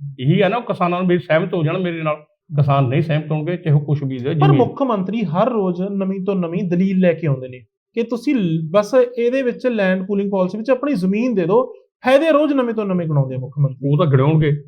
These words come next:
Speaker 2: ਹੂੰ।
Speaker 1: ਮਤਲਬ ਠੱਗ ਨੇ ਜਦੋਂ ਕੁਛ ਠੱਗੀ ਮਾਰਨੀ ਹੋਵੇ,
Speaker 2: ਹੂੰ।
Speaker 1: ਉਹਨੇ ਤਾਂ ਫਿਰ ਗਿਣਾਉਣਾ ਹੀ ਗਿਣਾਉਣਾ, ਉਹ ਸਾਰਾ
Speaker 2: ਹੂੰ।
Speaker 1: ਕੁਛ ਕਹਿੰਦਾ ਹੈ। ਇਹ ਤਾਂ ਇੱਥੋਂ ਤੱਕ ਹੈ, ਕੋਈ ਬੰਦਾ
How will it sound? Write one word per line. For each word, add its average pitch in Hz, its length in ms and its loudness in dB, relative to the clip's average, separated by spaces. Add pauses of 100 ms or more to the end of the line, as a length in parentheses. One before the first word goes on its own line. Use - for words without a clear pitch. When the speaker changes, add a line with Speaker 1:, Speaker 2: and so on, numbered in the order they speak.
Speaker 2:
ਹੂੰ। 143 260 0
Speaker 1:
ਮਤਲਬ 139 400 0
ਠੱਗ 127 240 2
ਨੇ 139 120 4
ਜਦੋਂ 139 140 2
ਕੁਛ 143 160 -4 (160)
ਠੱਗੀ 135 220 0
ਮਾਰਨੀ 131 340 0
ਹੋਵੇ, 123 280 -6
Speaker 2:
ਹੂੰ। 180 280 -6
Speaker 1:
ਉਹਨੇ 156 280 2
ਤਾਂ 180 80 2
ਫਿਰ 151 100 6
ਗਿਣਾਉਣਾ 131 340 2
ਹੀ 131 80 2
ਗਿਣਾਉਣਾ, 127 340 -4
ਉਹ 131 80 -4
ਸਾਰਾ 127 200 0
Speaker 2:
ਹੂੰ। - 80 2
Speaker 1:
ਕੁਛ 135 180 -2
ਕਹਿੰਦਾ 120 220 -6
ਹੈ। 156 160 -6 (320)
ਇਹ 143 60 2
ਤਾਂ 165 100 2
ਇੱਥੋਂ 147 260 2
ਤੱਕ 143 280 0
ਹੈ, 143 180 2
ਕੋਈ 147 160 2
ਬੰਦਾ 135 500 -2